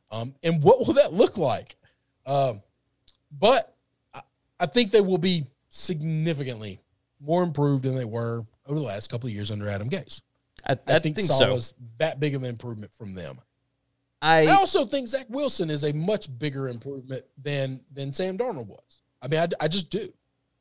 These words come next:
Speaker 2: Yeah, I, the, the Zach Wilson thing, I don't know who I'm gonna get because his junior season, like, he, he wasn't that great when he played against good teams, right?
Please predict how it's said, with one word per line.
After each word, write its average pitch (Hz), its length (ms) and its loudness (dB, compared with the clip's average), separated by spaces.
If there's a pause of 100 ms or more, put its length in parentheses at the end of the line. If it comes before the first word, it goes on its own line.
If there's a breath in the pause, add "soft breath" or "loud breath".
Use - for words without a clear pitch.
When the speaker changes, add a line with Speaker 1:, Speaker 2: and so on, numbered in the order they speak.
(260)
Speaker 2:
Yeah, 285 560 4
I, 208 360 2 (1900 loud breath)
the, 160 140 2
the 165 160 2
Zach 254 260 6
Wilson 143 320 2
thing, 120 320 4 (480)
I 131 80 2
don't 160 260 4
know 165 160 6
who 143 200 4
I'm 135 100 4
gonna 123 140 2
get 107 500 2 (300)
because 110 440 4
his 110 240 0
junior 147 340 0
season, 135 520 -2 (1600)
like, 101 180 -2
he, 127 160 -2
he 127 160 0
wasn't 175 200 4
that 139 100 4
great 127 320 6
when 120 120 4
he 113 60 4
played 127 240 4
against 113 380 -2 (180)
good 117 220 6
teams, 160 480 -2 (120)
right? 139 320 4